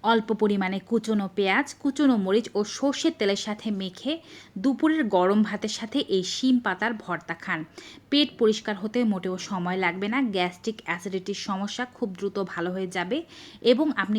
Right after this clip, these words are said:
কনস্টিপেশনের কষ্ট থেকে মুক্তি পাবেন। এটি রোগীর পথ্য হিসেবেও খুব ভালো কাজ করে থাকে, অর্থাৎ যখন আপনার পেটে গন্ডগোল চলছে, আপনার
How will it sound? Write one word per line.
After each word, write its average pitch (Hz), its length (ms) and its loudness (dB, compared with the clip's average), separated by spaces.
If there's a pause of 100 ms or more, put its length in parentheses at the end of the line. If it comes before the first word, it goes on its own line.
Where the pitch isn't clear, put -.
(120)
কনস্টিপেশনের 247 680 0 (100)
কষ্ট 175 200 -6 (140)
থেকে - 160 -6 (120)
মুক্তি 180 340 -6
পাবেন। 151 260 -4 (640)
এটি 294 160 6 (100)
রোগীর 220 280 4 (100)
পথ্য 196 220 -2 (160)
হিসেবেও 247 380 0
খুব 226 120 -2 (120)
ভালো 185 160 -2 (100)
কাজ 180 120 0 (120)
করে 196 220 -2
থাকে, 214 160 -8 (100)
অর্থাৎ 190 240 -4 (100)
যখন 185 200 -6 (100)
আপনার 196 320 -4
পেটে 190 220 -2 (140)
গন্ডগোল 185 440 -2 (120)
চলছে, 196 320 -4 (520)
আপনার 269 280 4